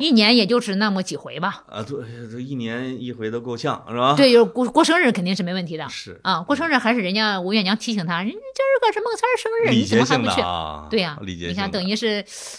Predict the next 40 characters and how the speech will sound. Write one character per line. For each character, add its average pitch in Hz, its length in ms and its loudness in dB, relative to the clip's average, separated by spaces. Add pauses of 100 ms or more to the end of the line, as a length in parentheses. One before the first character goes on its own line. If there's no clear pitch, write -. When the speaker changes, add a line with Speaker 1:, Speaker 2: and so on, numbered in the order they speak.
(140)
Speaker 1:
哎 185 140 -2
呀。 151 200 -6 (920)
Speaker 2:
是， - 340 -6 (120)
所 190 220 2
以 - 140 -2 (220)
你 120 120 -2
看， 113 300 0 (120)
我 98 120 -10
们 104 140 -4
在 107 100 0
说 110 180 -2
到 101 120 0
这 95 100 -4
个 92 140 -4
潘 101 160 -4
金 98 100 0
莲 87 160 -2
啊， 87 80 -2
就 101 100 -2
是 95 160 -4 (800)
跟 156 380 4
李 113 160 2
瓶 - 180 -2
儿 139 140 4
的 117 100 2
这 110 200 -2
场 85 440 -6 (840)
势 - 260 2
均 131 180 2
力 127 140 2
敌， 98 140 -4
甚 127 200 0
至 104 600 -2
形 110 360 0
势 135 140 -4
逆 139 180 2
转 82 280 -2
的 87 80 -8
大 101 180 2
战， 95 320 0